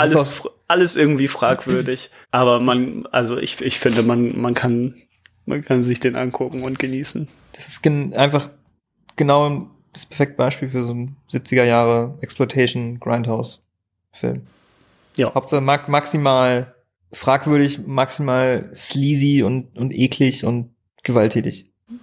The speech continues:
Speaker 1: Ja.
Speaker 2: Ich muss sagen, ich musste mich ein bisschen durchkämpfen.
Speaker 1: Mm,
Speaker 2: Ich fand
Speaker 1: ich
Speaker 2: es auch te-,
Speaker 1: auch,
Speaker 2: streckenweise
Speaker 1: ehrlich
Speaker 2: schon sehr,
Speaker 1: gesagt,
Speaker 2: sehr
Speaker 1: an ein paar,
Speaker 2: langweilig.
Speaker 1: an ein paar Stellen, äh, war ich auch so, oh ja.
Speaker 2: Das wäre ein Film gewesen, den hätten wir eigentlich zusammen gucken müssen.
Speaker 1: Äh, ja,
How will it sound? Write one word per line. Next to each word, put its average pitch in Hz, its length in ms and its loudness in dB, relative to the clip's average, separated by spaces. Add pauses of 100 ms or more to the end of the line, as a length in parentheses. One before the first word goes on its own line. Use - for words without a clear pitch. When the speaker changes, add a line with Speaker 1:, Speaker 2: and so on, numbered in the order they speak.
Speaker 1:
Ja. - 120 2 (2000)
Speaker 2:
Ich 147 120 2
muss 208 160 4
sagen, 190 200 2
ich 147 60 -2
musste 175 200 0
mich 160 100 0
ein 160 60 -2
bisschen 143 220 -2
durchkämpfen. 123 480 -6 (240)
Speaker 1:
Mm, 208 400 2 (300)
Speaker 2:
Ich - 120 -20
fand 143 140 2
Speaker 1:
ich 139 100 0
Speaker 2:
es 139 80 -6
auch 135 180 0
te-, 147 200 2
Speaker 1:
auch, 123 80 6
Speaker 2:
streckenweise 131 380 2
Speaker 1:
ehrlich 127 120 -2
Speaker 2:
schon 127 80 -4
sehr, 123 100 4
Speaker 1:
gesagt, 127 400 0
Speaker 2:
sehr - 40 -14
Speaker 1:
an 135 80 4 (100)
ein 120 60 0
paar, 131 180 2
Speaker 2:
langweilig. 110 200 -8 (240)
Speaker 1:
an 131 140 -2
ein 127 60 -4
paar 131 220 0
Stellen, 123 600 -4
äh, 120 280 -4
war 113 120 0
ich 113 140 -12
auch - 120 -10
so, - 140 -10
oh - 20 -6
ja. 120 460 -4
Speaker 2:
Das 151 180 0
wäre 202 100 4
ein 202 80 0
Film 190 260 2
gewesen, 131 480 0 (280)
den 135 80 -4
hätten 151 220 0
wir 143 80 0
eigentlich 139 180 0
zusammen 123 280 -4
gucken - 260 -18
müssen. - 260 -16 (320)
Speaker 1:
Äh, 117 720 2
ja, 131 360 0